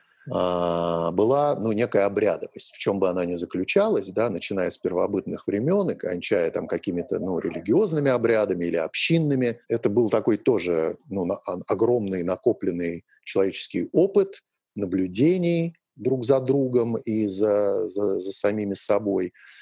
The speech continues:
И она не случайно вот сложилась так, как она сложилась, потому что, э, люди отследили, что есть не-, некие, ну, такие ключевые точки перехода из одного состояния в другое,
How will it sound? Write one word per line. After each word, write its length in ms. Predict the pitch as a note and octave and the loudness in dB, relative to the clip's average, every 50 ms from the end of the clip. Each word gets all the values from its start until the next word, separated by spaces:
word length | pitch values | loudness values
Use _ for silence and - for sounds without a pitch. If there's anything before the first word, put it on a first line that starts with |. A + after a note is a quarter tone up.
| - - _ _ | -20 -20 _ _
И 60 | - | -2
она 260 | G#2 G#2 B2 C#3+ D3+ | 0 0 2 0 2
не 120 | C#3 B2+ A#2+ | 2 0 0
случайно 680 | - - B2 C3+ C3+ - - D#3 A#2+ G2+ F2+ E2+ E2+ | 0 0 0 0 0 2 2 2 2 2 -2 -4 -6
вот 140 | E2+ F2 - | -8 -8 -10
сложилась 500 | - - G2+ F#2+ F#2+ G#2 G2 F2 F2 - | -4 -2 -2 0 0 0 -2 -2 -4 -4
так, 180 | - A2+ G2+ - | -4 -6 -6 -4
как 200 | - - - - | -6 -6 -6 -4
она 160 | F#2 G2 F#2 | -4 -4 -6
сложилась, 560 | - - A#2 C3 D3 G#3 C#4 C4+ C4+ G3+ - | -2 0 0 0 0 0 0 0 0 -2 -4
потому 320 | _ _ - G#2+ A#2 A#2+ A2 | _ _ -4 -4 -2 -4 -6
что, 360 | - - - A#2 A2+ A2 - - - - - - - - - _ _ _ - | -4 -2 0 0 0 0 -2 -8 -20 -20 -20 -20 -20 -20 -20 _ _ _ -6
э, 200 | - G2+ G2 G2 | -2 -2 0 0
люди 240 | G#2+ D3 F3 D3 C#3+ | 2 0 2 4 2
отследили, 600 | B2+ A#2+ - - B2+ B2 C3 C#3 F#3 G3 F3+ D3 | 2 2 0 -2 -2 0 2 2 2 2 2 0
что 200 | - - - A#2+ | 0 -2 -2 -2
есть 320 | A#2 B2 C#3+ C#3 - - | 0 0 0 -2 -2 -4
не-, 240 | - A#2 A#2+ A#2 A#2 | -2 0 0 0 0
некие, 520 | A2+ A2+ A#2+ B2+ B2+ - - - A2 G#2 G#2 | -2 0 0 0 0 -2 -2 -2 -2 0 0
ну, 160 | G#2+ A2 G2+ | -2 -4 -2
такие 300 | - G#2 G2+ - A2+ G2+ | -2 -2 -2 0 -4 -4
ключевые 640 | _ - A2 A2+ - - - C3 B2+ C3 A2+ G2+ F#2+ _ | _ -2 -2 -2 0 0 0 0 2 2 0 0 -2 _
точки 540 | - F#3 G#3+ A3+ - - - - F3 E3+ D#3 | 2 2 2 2 -4 -10 -2 2 2 2 2
перехода 540 | - - A#2 A2 G#2+ - C3 B2 A2 G2+ G2+ | 0 -2 -2 -2 -2 0 0 0 0 0 -2
из 120 | F#2+ F#2 G2 | -2 -4 -6
одного 340 | F#2+ G#2 G#2+ G#2+ A2+ A2 | -4 -2 -2 0 0 -2
состояния 640 | F#2+ - - - - G2+ G2+ G#2 G2+ F#2+ F2+ F2+ F2+ | -2 -4 -10 -6 -2 0 0 2 0 -2 -2 -6 -8
в 60 | F#2 | -8
другое, 640 | F#2 G2 G2+ G#2 A2+ D3+ G3 G3+ G#3 G3 F#3+ F#3 F#3+ | -6 -6 -4 0 2 4 4 4 4 2 0 -2 -4